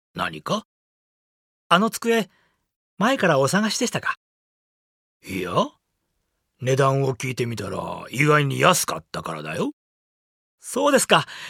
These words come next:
でしたら僕に譲ってください。実は僕、前からあの机を探してたんですよ。いくらでお求めになったか知りませんが、その二倍、いや、三倍差し上げますから譲ってください。」「断る。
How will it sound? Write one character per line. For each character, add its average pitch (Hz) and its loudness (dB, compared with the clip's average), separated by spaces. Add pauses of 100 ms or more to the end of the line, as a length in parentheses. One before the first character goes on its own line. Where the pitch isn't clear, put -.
(220)
で 269 0
し - 0
た 294 4
ら 226 6
僕 196 4
に 240 2
譲 226 4
っ - -12
て - 0
く 254 -2
だ 254 6
さ 247 4
い。 120 -6 (760)
実 185 -2
は 202 0
僕、 196 4 (180)
前 226 2
か 214 6
ら 190 6
あ 202 4
の 226 2
机 262 0
を 240 6
探 220 0
し - 0
て 330 0
た 254 4
ん 208 4
で 180 2
す 175 2
よ。 160 6 (840)
い 190 -6
く 233 0
ら 202 8
で 170 6
お 151 6
求 180 2
め 185 2
に 180 2
な 190 4
っ 185 -4
た 180 0
か 165 4
知 175 -4
り 180 0
ま 185 2
せ 196 -2
ん 185 -2
が、 160 -4
そ 240 4
の 254 4 (220)
二 202 4
倍、 262 6
い - -8 (200)
や、 - 2 (320)
三 285 2
倍 311 6
差 247 2
し - -2
上 277 4
げ 277 4
ま 294 6
す - -2
か 247 2
ら 226 6
譲 214 4
っ - -4
て 294 -2
く 285 -2
だ 269 4
さ 262 4
い。」 131 -4 (800)
「断 220 4
る。 170 -10